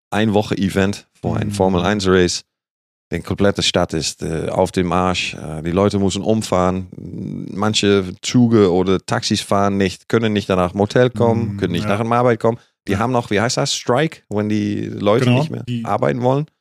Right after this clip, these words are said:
Speaker 2: Genau, die haben gestreikt.
Speaker 1: Ja.
Speaker 2: Äh, also natürlich ist dann aber trotzdem nichts passiert, ne? Weil die, äh, ich sag mal, die, die Hotels einfach sehen, dass dann mehr Besucher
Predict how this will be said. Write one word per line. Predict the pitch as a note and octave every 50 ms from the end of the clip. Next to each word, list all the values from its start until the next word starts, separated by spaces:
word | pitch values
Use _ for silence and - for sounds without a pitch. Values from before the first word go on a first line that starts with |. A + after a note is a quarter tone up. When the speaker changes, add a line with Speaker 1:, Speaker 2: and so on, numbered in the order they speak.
| _ -
Speaker 2:
Genau, | C3+ B2 B2 C3+
die | D3 B2+
haben | B2 B2+
gestreikt. | B2 B2+ - - A2 A#2 C#3+ E3 - - - - -
Speaker 1:
Ja. | - G#2 A2+ C3+ -
Speaker 2:
Äh, | A#2+ A#2+ B2 A#2+ B2+ B2+
also | B2 B2 A#2+ B2 C3+ C3+
natürlich | C3 C3 B2+ - D3 C#3 C#3
ist | - B2+ -
dann | B2+ B2+
aber | B2+ A#2 B2
trotzdem | B2 - C#3 - - B2+
nichts | B2 B2 B2 -
passiert, | - B2 A#2+ - B2 B2+ E3+ F#3+ - - _ _ _
ne? | - A2+ D3 F3+ - _ _ _ _ _ _ _ _ _ _ _ _ _ _ _ _ _ _ _ _ -
Weil | A#2 A#2 A#2+
die, | A#2 A#2+ A#2+ A#2+ A#2 A#2+ A#2 A#2 A#2 A2+ - _ _ _ _ _ _ _ _ _ -
äh, | G#2+ G2+ G2 _ _ _ _ _ _ _
ich | - -
sag | B2 B2
mal, | C#3 B2
die, | A2 A#2 A2+ G#2+
die | G#2+ A2 A2
Hotels | G#2+ G#2 - - G#2+ A2+ A#2+ C3+ D3+ D3 - - - - - - - _
einfach | A#2+ A#2+ B2 B2 B2 A2+
sehen, | - - G#2 G2+ A2 A2+ A#2+ B2+ C3+ B2+
dass | A#2 A2 - -
dann | - A2 G#2+ G#2+
mehr | A2 A#2 A#2+ B2+ C#3+
Besucher | - C#3 C3 B2 C3 C3+ C3 C#3 B2+ B2+ B2